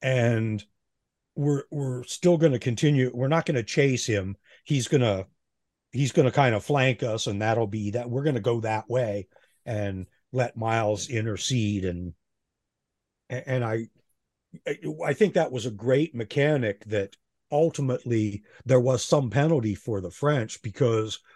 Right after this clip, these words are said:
while Miles was eating up the clock and preserving his force, he was also again and again and again leaving the field of battle, which ultimately, you know, at some point or another,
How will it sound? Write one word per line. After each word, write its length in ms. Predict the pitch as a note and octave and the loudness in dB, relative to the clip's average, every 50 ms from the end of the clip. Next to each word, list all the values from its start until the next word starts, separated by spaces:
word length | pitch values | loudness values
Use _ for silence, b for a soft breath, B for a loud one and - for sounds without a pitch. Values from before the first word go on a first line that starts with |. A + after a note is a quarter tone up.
| b _ _ | b _ _
while 320 | A2 B2 B2+ B2 B2 A2 | -8 -6 -6 -6 -6 -6
Miles 500 | A2+ A2+ A#2+ B2+ C3 C#3+ C#3+ C3+ A2+ - | -6 -6 -6 -4 -4 -4 -4 -4 -4 -4
was 360 | A2+ A2 A2 G2+ F2+ F2+ - - _ _ _ | -4 -4 -4 -4 -4 -8 -12 -18 _ _ _
eating 340 | D3+ C#3 C#3+ C#3 C#3+ B2+ B2+ | -4 -2 0 0 0 0 0
up 180 | C3 C3+ - _ | -2 -2 -4 _
the 80 | - F#2+ | -12 -14
clock 480 | - - - D#3 C#3+ D3 D3 B2+ - A#2 | -10 -8 -6 -6 -4 -4 -6 -8 -6 -8
and 160 | G2 F#2+ - | -8 -6 -6
preserving 540 | - A2+ F2+ A2+ A#2 C3 C3+ A#2+ A2+ G#2 G2 | -8 -6 -4 -2 -2 -2 0 0 -2 -4 -4
his 160 | F#2 F2 - - _ | -6 -8 -12 -10 _
force, 480 | G3+ G#3+ F#3+ D3 A2 G#2+ G2+ - - b b b b b b b b | -2 0 2 0 0 -2 -6 -12 -16 b b b b b b b b
he 120 | - E3 D#3 | 0 2 2
was 180 | C3 A#2+ G#2 | 2 2 0
also 380 | D3 D3 D3 D3 - D#3 C3+ A2+ | -2 -2 -2 -2 0 0 0 0
again 380 | G2+ F#2 G2+ B2+ C3 C3+ C3 C3 | 0 4 6 6 6 6 4 2
and 140 | A#2+ G#2+ | 0 -2
again 320 | G#2+ G2+ A#2 A#2+ A#2 A#2 A2+ | -2 0 0 0 0 0 -2
and 120 | G#2+ G2 | -2 -4
again 540 | F2+ E2+ G#2+ A#2 B2+ B2+ A2+ G#2 G2 F#2 F#2 - _ _ _ _ _ _ _ _ _ _ _ _ _ _ - | -4 0 2 4 4 4 4 2 0 -2 -6 -10 _ _ _ _ _ _ _ _ _ _ _ _ _ _ -6
leaving 500 | A#2 A#2 B2+ B2+ C#3 B2 B2+ A#2+ A2 G2+ | -2 0 0 2 2 4 2 2 2 0
the 100 | G2 F#2 | -4 -6
field 360 | - C#3 B2 A#2 A2+ G#2 F#2+ | -4 -2 -2 -2 -2 -2 -4
of 100 | E2 E2 | -6 -6
battle, 520 | G2 G2+ A#2 B2+ B2 G#2+ F#2 F2 F2 E2+ | -2 0 0 2 2 2 0 -2 -2 -4
which 440 | F2 F#2 F#2+ - - - - - - _ _ _ _ _ _ _ _ _ _ _ _ _ _ - | -4 -4 -4 -6 -8 -14 -16 -16 -20 _ _ _ _ _ _ _ _ _ _ _ _ _ _ -4
ultimately, 580 | C#3 B2 C3+ C3 - C3+ B2 A#2 A#2 A2+ A2 G#2+ | 0 2 2 4 4 2 2 2 2 0 0 2
you 160 | G2+ G#2 G#2 | 2 2 0
know, 180 | G#2+ G2+ G2+ G2+ | 0 0 0 0
at 80 | - | 0
some 180 | - C#3+ B2+ A2+ | 2 2 2 2
point 240 | C3 C3 A#2 G2+ G2+ | 2 2 2 2 0
or 60 | F#2+ | -2
another, 400 | F#2+ A2+ B2 B2+ A2+ G#2+ G2 | 0 0 0 2 0 0 -2